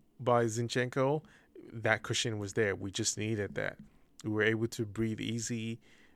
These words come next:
manage the game until something, just a sudden shock of events, Vieira's red card. I just couldn't make out how that was warranted, but here we are. It was just a bad situation, bad moment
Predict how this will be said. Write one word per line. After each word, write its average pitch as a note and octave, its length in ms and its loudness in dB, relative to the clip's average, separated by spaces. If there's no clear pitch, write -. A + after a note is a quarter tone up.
manage G#2 380 2
the A2 100 -4
game G#2+ 320 0
until G#2 380 0
something, G2+ 500 -4
just G2+ 200 -4
a A2 60 -6
sudden G#2+ 400 2
shock G#2 320 -2
of G#2 120 -6
events, G2+ 440 -4
Vieira's G#2 480 2
red G2+ 180 2
card. F#2+ 320 0
I A#2+ 200 0
just - 500 -6
couldn't D#3+ 220 4
make D#3+ 180 2
out D#3 220 6
how C#3+ 300 6
that B2+ 300 4
was C3 240 2
warranted, C3 420 2
but A#2 160 -2
here B2+ 240 2
we A#2+ 160 4
are. A#2+ 320 6
It C3 120 4
was A2+ 120 4
just A#2 220 2
a A#2 60 2
bad A2+ 320 4
situation, A2+ 580 0
bad A2 380 4
moment A2 480 -2